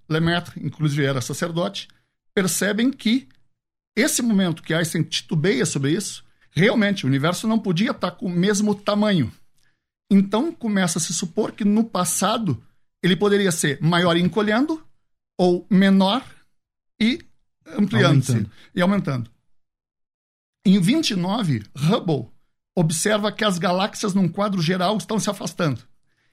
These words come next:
Speaker 1: E isso vai avançando até o momento que se percebe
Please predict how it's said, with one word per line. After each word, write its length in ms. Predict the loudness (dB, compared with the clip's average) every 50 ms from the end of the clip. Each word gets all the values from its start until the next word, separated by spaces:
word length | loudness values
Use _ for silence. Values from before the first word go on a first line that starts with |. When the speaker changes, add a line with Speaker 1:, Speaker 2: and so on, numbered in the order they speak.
| _ _ 0
Speaker 1:
E 140 | 2 2
isso 220 | 2 2 0 -2 -2
vai 200 | 0 0 0 0
avançando 600 | 0 -2 -4 -4 -4 -4 -4 -4 -2 -2 -2 -2
até 160 | -4 -4 -2
o 60 | 0
momento 420 | 0 0 0 0 0 -2 -4 -6 -10
que 60 | -10
se 120 | -10 -8
percebe 600 | -4 -4 -4 -4 -2 -4 -2 -4 -4 -6 -6 -12